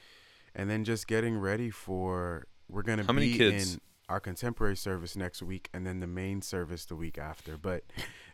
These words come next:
Speaker 1: more f-, for generational worship. So we're singing with the big choir.
Speaker 2: That's cool. How many kids are in the, uh, youth choir?
Speaker 1: I've been averaging around, like, seventy-five to eighty.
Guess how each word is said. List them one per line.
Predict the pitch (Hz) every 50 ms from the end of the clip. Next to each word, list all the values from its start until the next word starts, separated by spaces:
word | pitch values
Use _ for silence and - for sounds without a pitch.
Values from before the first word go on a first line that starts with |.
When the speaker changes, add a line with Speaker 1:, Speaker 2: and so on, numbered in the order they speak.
| - -
Speaker 1:
more | 98 107 110
f-, | 101 - - - -
for | - 98
generational | 87 85 98 95 98 92 87 87 85 - - 90 87 82
worship. | 76 80 78 - - 87 - -
So | - 95
we're | 90 95 101
singing | - - 110 104 98 92
with | 85 82 -
the | 82
big | - 80 76 73
choir. | - - 78 80 78 71 - - - - - - - - - - - - - - - - _ _ _ -
Speaker 2:
That's | - 123 127
cool. | - - 135 127 90 - - -
How | - 117
many | 120 135 120
kids | - - 113 101 95
are | 98 92
in | 87 85
the, | 85 82 82 - - - - 90
uh, | 85
youth | 87 90 82 -
choir? | - 82 73 76 - _ _ _ _ _ _ - - - - _ - - - - - - - - - - - - - - - - - - - - - - - - - - - - - - - - - - - - - - - _ _ _ _ _ _ _ _ _ _ - - - - - - - - - - - -
Speaker 1:
I've | 107 120 120
been | 139 135 131 131 127 120 - - - - - - - - - - -
averaging | - 107 113 123 127 127 135 135 113 113 120 117 113
around, | 104 95 85 87 87 87 87 87 87 90 90 87
like, | 82 80 80 - - - - - - - - - - -
seventy-five | - - - 101 95 98 101 98 90 - - 90 87 87 87 85 -
to | - - - 73
eighty. | 82 85 82 85 87 87 87